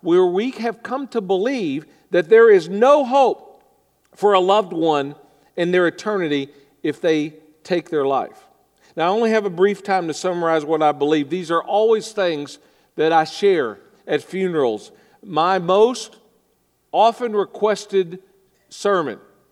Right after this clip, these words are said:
is a funeral sermon that I do on this very subject, on self-harm, on suicide. So let me give you a couple of things that might help you. Number one, suicide is never in the will of God.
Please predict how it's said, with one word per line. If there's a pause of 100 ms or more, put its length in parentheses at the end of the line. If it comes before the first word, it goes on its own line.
(260)
is
a
funeral
sermon
that
I
do (320)
on
this
very
subject, (140)
on (140)
self-harm, (220)
on
suicide. (240)
So
let
me
give
you
a
couple
of
things
that
might
help
you. (320)
Number
one, (300)
suicide
is
never
in
the
will
of
God.